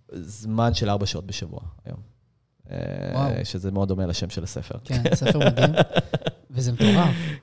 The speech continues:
Speaker 1: כן,
Speaker 2: ארבע שעות
Speaker 1: בממוצע,
Speaker 2: בש-,
Speaker 1: כן.
Speaker 2: של כל מה שאמרנו, של בעצם סיכום
Speaker 1: כן.
Speaker 2: הפגישות ו-action items ולסדר את זה ביומן וכל זה.
Speaker 1: כן.
Speaker 2: מדהים.
Speaker 1: אה, לא רק זה, אנחנו עושים עוד דברים, אבל גם מתאמים את הפגישה וגם, אה,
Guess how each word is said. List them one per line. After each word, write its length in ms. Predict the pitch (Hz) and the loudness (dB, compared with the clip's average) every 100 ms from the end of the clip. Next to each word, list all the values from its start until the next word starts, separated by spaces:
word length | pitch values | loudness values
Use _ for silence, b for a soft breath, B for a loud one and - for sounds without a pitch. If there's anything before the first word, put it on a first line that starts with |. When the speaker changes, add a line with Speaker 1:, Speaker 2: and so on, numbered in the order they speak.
| - | -6
Speaker 1:
כן, 200 | 87 80 - | -4 -4 0
Speaker 2:
ארבע 180 | 107 107 | 4 6
שעות 20 | |
Speaker 1:
בממוצע, 240 | 107 117 - | 4 2 0
Speaker 2:
בש-, 60 | - _ | -8 _
Speaker 1:
כן. 160 | - 80 | -8 0
Speaker 2:
של 280 | - 156 147 | 2 2 2
כל 140 | 156 | 0
מה 80 | 165 | 0
שאמרנו, 420 | 147 131 143 123 | -2 -2 -4 -6
של 120 | 127 | -8
בעצם 280 | 120 127 139 | -10 -10 -8
סיכום 260 | - - 156 | -8 -6 -4
Speaker 1:
כן. 40 | |
Speaker 2:
הפגישות 680 | 156 147 143 - 139 139 135 | -4 -4 -4 0 2 2 0
ו-action 440 | 123 123 135 156 147 | -4 -6 -4 -4 -4
items 540 | 143 135 139 131 127 | -4 -4 -4 -4 -4
ולסדר 640 | 127 123 127 123 127 123 135 | -6 -6 -6 -6 -6 -4 -4
את 60 | |
זה 80 | 143 | -4
ביומן 340 | 139 143 139 127 | -2 0 0 -2
וכל 180 | 127 131 | -4 -6
זה. 180 | 123 170 - - | -6 -6 -8 -6
Speaker 1:
כן. 140 | 85 80 B B _ | -6 -6 B B _
Speaker 2:
מדהים. 360 | 120 117 131 196 _ _ 107 | -6 -4 -4 -4 _ _ 2
Speaker 1:
אה, 420 | 104 104 104 104 | 6 6 6 6
לא 80 | 113 | 6
רק 160 | 135 151 | 6 4
זה, 140 | 170 | 2
אנחנו 220 | 95 90 | 2 -2
עושים 200 | 90 107 | -4 -2
עוד 120 | 110 | -2
דברים, 300 | 151 151 101 | -2 0 0
אבל 180 | 92 92 | 0 -2
גם 140 | 90 95 | -2 -4
מתאמים 360 | 95 87 113 | -4 -4 -4
את 80 | 147 | -4
הפגישה 480 | 135 113 - 104 92 | -6 -6 -6 -4 -4
וגם, 340 | 87 90 87 | -6 -6 -6
אה, 60 | 87 | -6